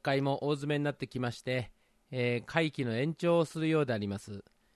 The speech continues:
えー、重要法案が、まあ、並んでるということでありますけれども、えー、なんかいよいよ自民党もですね、えー、選挙前にいたしまして大騒ぎになってまいりました。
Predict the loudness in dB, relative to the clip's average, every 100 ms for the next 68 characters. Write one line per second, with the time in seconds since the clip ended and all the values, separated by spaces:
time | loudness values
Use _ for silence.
0 | _ -8 -2 -2 2 4 6 4 4 2
1 | 2 -2 -4 -4 -14 -10 -8 -4 -4 -4
2 | -4 -2 -4 -2 -4 -4 -4 -2 -4 -4
3 | -4 -4 -2 -4 -6 _ _ _ _ -2
4 | 0 0 0 -2 -2 -2 -2 -2 2 2
5 | 2 0 -2 -2 -2 0 2 2 2 -2
6 | -4 -4 -4 -6 -12 -12 -8 -8 -6 -6
7 | -2 -2 0 -2 -2 -4 -4 -4 -6 -4
8 | -4 -2 -2 -2 2 2 2 -2 -2 -4
9 | -4 -4 -4 -6 -4 -4 -4